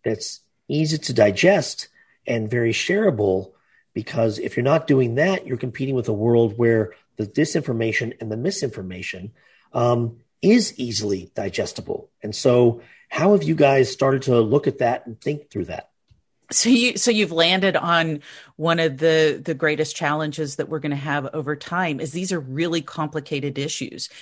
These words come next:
Speaker 2: and they're complex choices and a complex education process that people need to go through. Um, and how do we make it, you know, in branding terms, snackable?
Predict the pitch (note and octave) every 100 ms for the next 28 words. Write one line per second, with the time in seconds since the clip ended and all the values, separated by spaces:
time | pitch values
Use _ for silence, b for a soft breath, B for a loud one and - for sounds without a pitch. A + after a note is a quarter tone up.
0 | B B D#3+ D3+ C#3+ - - E3 E3+ -
1 | D3+ - - - - D3+ D3 D#3+ D3 C#3
2 | - - D3+ C#3 C3 - - D3 C#3+ C#3
3 | - D3+ C3+ - E3 F#3 F3+ - C3+ C3
4 | B2+ - B B B B D3+ - E3+ D#3
5 | C#3+ C#3 C3 C3+ D3 D#3+ G3 - C#3 A2+
6 | G2+ - B B B D#3+ C#3+ C3+ B2+ E3
7 | D3+ C#3+ F3+ E3+ F3 E3 E3 D3+ D3+ D#3
8 | C#3+ _ - C#3 B2+ C#3 C#3 C3 C3 D3
9 | D#3 C#3+ C3+ C3+ C3 C#3 - - D3 C#3
10 | - F3 G2+ -